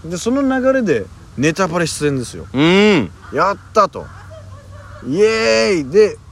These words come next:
Speaker 1: ウェルネクスト帰り咲きですよ。
Speaker 2: 帰り咲き。
Speaker 1: 「戻ってきたぞ、ウェルネクスト、チュランペットが。ただいまー」みたいな。
Speaker 2: うん。
Speaker 1: そっから大苦戦ね。
Speaker 2: 大苦戦の一年。
Speaker 1: 「え、全然勝てないんだけど」みたいな。
Speaker 2: うん。
Speaker 1: てか、う-、受けない。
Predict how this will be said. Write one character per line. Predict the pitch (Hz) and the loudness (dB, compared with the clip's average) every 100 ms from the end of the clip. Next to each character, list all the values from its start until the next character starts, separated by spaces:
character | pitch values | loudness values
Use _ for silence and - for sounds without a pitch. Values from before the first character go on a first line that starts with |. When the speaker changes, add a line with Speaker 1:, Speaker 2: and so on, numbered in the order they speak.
| - 135 | -14 -4
Speaker 1:
ウ | 160 | 0
ェ | |
ル | 185 | 0
ネ | 180 180 | 0 -2
ク | - | -4
ス | - | -12
ト | - | -12
帰 | - 156 151 | -2 0 0
り | 139 | 0
咲 | 139 | 0
き | 131 | -2
で | |
す | - - | -8 -14
よ。 | |
Speaker 2:
帰 | - 120 131 | -6 0 2
り | 120 | 0
咲 | 90 82 - | -4 -8 -10
き。 | - - 135 | -20 -16 -8
Speaker 1:
「戻 | 185 - | -6 -6
っ | |
て | - 175 | -8 -8
き | |
た | 190 | -6
ぞ、 | 185 | -4
ウ | 185 | -2
ェ | 196 | -2
ル | |
ネ | 196 190 | -4 -8
ク | - | -8
ス | |
ト、 | 196 160 | -8 -6
チ | 180 | -4
ュ | 196 | -2
ラ | |
ン | 190 | -2
ペ | 196 | -6
ッ | |
ト | - 190 | -4 -2
が。 | 170 123 - - - - - - | -2 -4 -12 -20 -20 -20 -20 -12
た | 165 | -8
だ | 175 | -6
い | 185 | -6
ま | 185 185 180 | -4 -2 -2
ー」 | |
み | 143 | -4
た | 95 | -10
い | |
な。 | - | -6
Speaker 2:
う | 120 | 0
ん。 | 131 98 - - - - - - - - - - - - - - | 0 0 -6 -18 -20 -20 -20 -20 -20 -20 -20 -20 -20 -20 -20 -20
Speaker 1:
そ | - - 156 | -16 -14 -16
っ | - - - - - | -18 -20 -20 -20 -18
か | - 170 | -6 -6
ら | |
大 | 127 127 143 | -4 -2 -2
苦 | 131 - | -4 -6
戦 | 98 73 | -6 -6
ね。 | - - - - | -18 -20 -20 0
Speaker 2:
大 | 147 147 123 | 2 2 0
苦 | - - 120 | -8 -10 -8
戦 | - 110 87 | -2 -2 -2
の | 87 87 | -8 -10
一 | 101 90 | -10 -10
年。 | 76 - - - - - - - | -12 -16 -20 -20 -20 -20 -18 -12
Speaker 1:
「え、 | 131 156 | -12 -12
全 | - 147 160 175 | -12 -10 -6 -6
然 | 165 180 | -6 -8
勝 | - | -8
て | 175 | -8
な | 175 | -6
い | 127 | -6
ん | |
だ | |
け | 92 | -8
ど」 | 90 | -12
み | |
た | 85 | -16
い | |
な。 | 80 - - | -20 -20 -4
Speaker 2:
う | 254 277 | 0 0
ん。 | 87 | 0
Speaker 1:
て | |
か、 | 160 | -4
う-、 | - 170 | -2 -2
受 | 247 | 0
け | |
な | |
い。 | 143 | -2